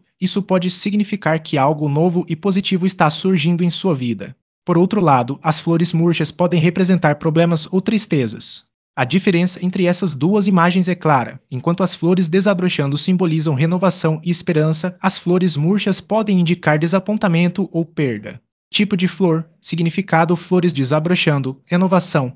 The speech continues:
novos começos, alegria. Flores murchas, tristeza, perda, desapontamento. Significado emocional de flores em pleno florescimento. Sonhar com flores em pleno florescimento é um sinal de que você está se sentindo bem consigo mesmo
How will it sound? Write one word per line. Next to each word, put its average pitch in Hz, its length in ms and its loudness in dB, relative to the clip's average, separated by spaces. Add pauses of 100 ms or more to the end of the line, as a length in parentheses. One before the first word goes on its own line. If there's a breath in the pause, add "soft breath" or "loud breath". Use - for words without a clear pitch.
novos 147 380 0
começos, 156 580 -2
alegria. 139 600 -2 (320)
Flores 185 280 4
murchas, 165 640 2
tristeza, 170 480 2
perda, 143 480 2
desapontamento. 143 880 0 (320)
Significado 185 640 -2
emocional 185 420 0
de 170 120 -2
flores 156 400 -4
em 180 100 -2
pleno 156 300 -4
florescimento. 175 600 -2
Sonhar 185 340 -2
com 202 140 -6
flores 160 400 -2
em 180 80 0
pleno 160 300 -2
florescimento 185 800 -2
é 196 100 -2
um 190 80 2
sinal 165 260 0
de 175 140 -2
que 180 100 -8
você 196 260 -2
está 196 240 -4
se 180 180 -4
sentindo 185 440 -2
bem 156 220 0
consigo 185 480 -4
mesmo 151 400 -4